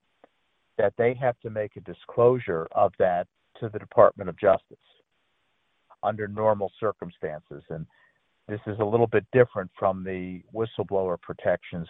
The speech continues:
within the intelligence community, which I can describe in, in a minute. Um, as you can imagine, there's a little bit of tension surrounding that. And the first time I had to make a disclosure to the Department of Justice,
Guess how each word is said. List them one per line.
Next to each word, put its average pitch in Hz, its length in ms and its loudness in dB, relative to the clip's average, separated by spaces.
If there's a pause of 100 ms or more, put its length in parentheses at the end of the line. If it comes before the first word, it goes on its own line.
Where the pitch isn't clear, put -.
(100)
within 90 240 -6
the 87 120 -4
intelligence 85 640 2
community, 82 520 -4 (300)
which - 180 -2
I 98 100 10
can 90 160 -6
describe 92 580 0
in, 87 300 -6
in 92 140 -6
a 87 60 -6
minute. 92 280 -4 (1200)
Um, 101 360 4 (720)
as 143 180 -4
you 196 80 -12
can 185 140 -4
imagine, 139 600 0 (640)
there's 175 200 -8
a 175 40 -6
little 170 280 -2
bit 160 120 -4
of 135 100 -8 (140)
tension 151 400 -10 (140)
surrounding 104 520 0
that. 73 240 -6 (600)
And 95 140 0
the 98 60 -4 (100)
first 147 280 2
time 117 280 4
I 117 140 2
had 113 340 -2
to - 40 -14
make 92 260 -12
a 92 40 -12
disclosure 85 840 -8 (540)
to 117 100 -2
the 101 80 -4
Department 95 500 2
of 90 80 -6
Justice, 82 520 -4